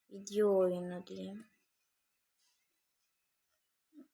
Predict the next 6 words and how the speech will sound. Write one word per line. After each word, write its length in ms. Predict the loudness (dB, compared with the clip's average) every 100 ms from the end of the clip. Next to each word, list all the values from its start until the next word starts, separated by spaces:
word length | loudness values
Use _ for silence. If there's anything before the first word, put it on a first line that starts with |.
| _ _ _ _ _ _ _ _ _ _ _
Hmm, 760 | -8 -4 -2 -2 -2 -2 -4 -8 _ _ _ _
what 420 | -14 -2 -2 -2 -8
the 200 | -8 -8 -10
heck? 520 | -16 -8 -2 -2 -4 _ _ _ _ _ _ _ _ _ _ _ _ _ _ _ _ _ _ _ _ _ _ _ _ _ _ _ _ _ _ _ _
Versem 520 | 0 2 2 0 -2
mi? 260 | -2 -6